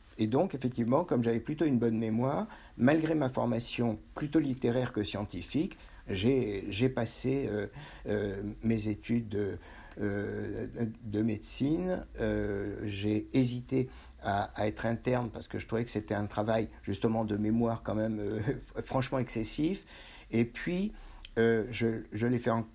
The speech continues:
quand même, bon, encouragé par des copains, des histoires comme ça, mais, mais parce que,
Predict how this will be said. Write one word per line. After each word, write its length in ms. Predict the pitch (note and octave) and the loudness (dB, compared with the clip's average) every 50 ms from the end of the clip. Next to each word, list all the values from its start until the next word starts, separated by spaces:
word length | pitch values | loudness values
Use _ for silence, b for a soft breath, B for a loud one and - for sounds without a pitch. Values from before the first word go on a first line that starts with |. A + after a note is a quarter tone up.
| - - | -4 0
quand 120 | - A2 | 2 2
même, 240 | G#2+ G#2 G2+ G#2+ A2+ | 4 2 2 2 0
bon, 160 | G#2+ G2 F#2+ | 0 0 -2
encouragé 480 | G2+ G2 F2+ - G2 F#2 F#2+ F#2+ G2+ G2 | -2 -4 -4 -6 -4 -4 -4 -2 -4 -4
par 160 | G2 G2 G2 | -4 -4 -4
des 120 | G2 F#2+ F#2+ | -4 -4 -6
copains, 360 | - G2 F#2 - A2+ A#2+ A#2+ | -6 -6 -4 -2 -2 -2 0
des 120 | A2+ A2 | -2 -4
histoires 280 | G2+ F#2+ - - A2 G#2+ | -4 -6 -4 -4 -4 -2
comme 160 | - G#2+ A2 | -2 -2 -2
ça, 220 | - - C#3 D#3 | -2 0 0 2
mais, 320 | D#3+ D3 C3+ C3 B2+ B2 B2+ B B B B B B B B - | 2 4 4 4 4 2 0 B B B B B B B B 2
mais 320 | - A#2+ A#2+ C3+ D3+ D#3 D#3+ | 4 4 6 6 6 4 4
parce 420 | D#3+ - - C#3 C3 - - - | 2 2 0 0 0 0 -6 -8
que, 380 | - - E3 E3 F3 F3+ F#3 | -2 2 2 4 4 2 0